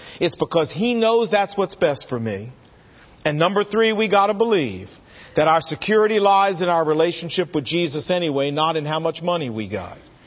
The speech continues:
Now, here's my challenge to you. Do you really believe these three things? I'm not interested whether they're in the Bible. I know they're in the Bible. That doesn't matter. Do you really believe this? Is this how you see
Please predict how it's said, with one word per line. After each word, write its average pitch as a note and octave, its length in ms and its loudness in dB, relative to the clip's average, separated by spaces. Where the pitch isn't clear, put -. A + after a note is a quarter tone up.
Now, D3 100 0
here's F#3 240 2
my G#3 160 4
challenge G#3 520 0
to C#3 120 -4
you. F#2+ 140 -8
Do A2 120 -8
you D#3+ 120 0
really G#3 460 2
believe G3 540 -2
these C3 280 -4
three C3+ 160 -2
things? G2+ 320 -6
I'm A#3 120 0
not D4+ 160 2
interested B3 320 -2
whether G3 160 4
they're F3 80 2
in E3+ 80 0
the D3 60 -4
Bible. D3+ 300 0
I A3+ 100 2
know C4 140 0
they're F#3 120 -2
in D3 80 -4
the C3 40 -6
Bible. F3 400 0
That - 80 0
doesn't G3+ 160 -2
matter. G3+ 320 -2
Do F#3+ 80 -2
you C4 360 2
really B3 240 4
believe E3+ 460 -2
this? - 440 -12
Is D3+ 140 -2
this A#3+ 160 2
how B3 180 2
you A3+ 220 2
see A#3 760 -2